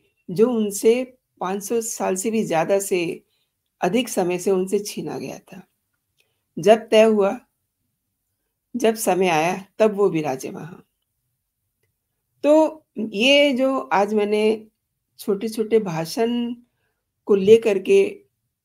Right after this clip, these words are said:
आपसे बात साझा की है,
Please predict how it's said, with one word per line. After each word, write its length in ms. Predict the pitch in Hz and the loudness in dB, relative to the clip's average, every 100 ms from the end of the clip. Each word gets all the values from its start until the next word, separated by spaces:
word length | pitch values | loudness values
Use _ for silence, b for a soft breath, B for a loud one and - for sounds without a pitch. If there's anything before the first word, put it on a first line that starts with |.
| _ _ _ _ _ _ _ - | _ _ _ _ _ _ _ -6
आपसे 360 | 185 - 214 | -6 -2 -2
बात 320 | 170 160 165 | -2 -4 -6
साझा 380 | - 160 156 175 | -8 -8 -6 -6
की 220 | 180 170 | -6 -8
है, 220 | 160 156 | -8 -8